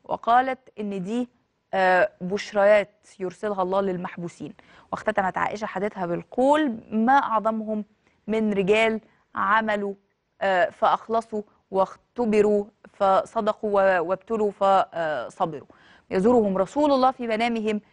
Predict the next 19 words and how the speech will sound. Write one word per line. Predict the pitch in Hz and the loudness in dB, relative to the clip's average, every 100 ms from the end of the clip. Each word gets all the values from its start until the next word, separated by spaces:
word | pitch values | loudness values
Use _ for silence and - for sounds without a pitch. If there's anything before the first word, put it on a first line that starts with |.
| _ - | _ -6
ليشد | 190 233 208 | -4 0 0
من | 208 175 | 0 -2
أزرهم". | 180 185 190 165 - _ _ _ _ _ _ _ _ _ | -2 -4 -4 -10 -14 _ _ _ _ _ _ _ _ _
وال-، | 190 185 180 208 208 233 | -6 0 2 2 2 -4
يعني، | 175 202 | -4 -4
والحقيقة | 220 269 311 | -2 -2 0
الخبر | 311 294 | 0 2
ده | 285 | 0
والتصريحات | 294 254 240 294 | -4 -8 -6 -6
دي | 247 277 | -4 -6
لا | - 240 294 | -4 -2 2
تعليق، | 302 254 269 247 - - | 2 0 -2 -6 -8 -10
ولكن، | 196 202 254 - 262 247 214 - | -2 0 -2 -2 -2 -2 -4 -10
يعني، | - 196 185 196 | -2 -2 -2 -4
ده | 185 185 262 | -4 0 0
كوكب | 285 277 254 | 0 -4 -4
الإخوان | 226 202 214 220 240 | -4 -6 -2 -2 -2
اللي | 220 | -2
برضو | 220 269 269 277 | 0 2 0 -6